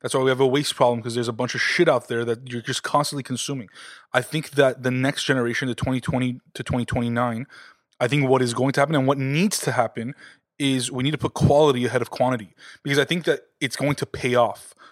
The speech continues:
to the com-, it's gonna pay off for brands and companies, and it's gonna pay off for the well-being of consumers. I really believe that wholeheartedly, because when I engage, like, I think I've seen myself in the last, like,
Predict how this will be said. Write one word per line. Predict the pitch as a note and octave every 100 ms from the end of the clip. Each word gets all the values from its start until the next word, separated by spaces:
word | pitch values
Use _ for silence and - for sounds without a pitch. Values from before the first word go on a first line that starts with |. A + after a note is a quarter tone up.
| _
to | -
the | C3
com-, | - D#3+ C#3+ - -
it's | E3
gonna | G3
pay | -
off | D#3+ F3+ -
for | C#3+
brands | B2+ B2+ B2+ D3 C#3+
and | B2
companies, | - B2+ D3+ G3+ B3+ - - - -
and |
it's | B2
gonna | C#3+
pay | - - C#3
off | D3+ C#3 -
for |
the | C3
well-being | B2 B2+ A#2+ B2+ C#3+
of | A#2
consumers. | - A#2+ - C3 - - -
I | B2
really | B2+ F3
believe | C3 C3
that | C#3 G#2
wholeheartedly, | B2 A#2+ B2+ A2 G2 - - -
because | C3 C#3+ C#3
when | C3+
I | D3+ G#3
engage, | D3 C#3+ E3
like, | D3 - - _ C3+
I |
think | E3
I've | E3+
seen | - D#3+
myself | C#3 D3+
in | C3
the |
last, | B2+ B2 B2
like, | A#2+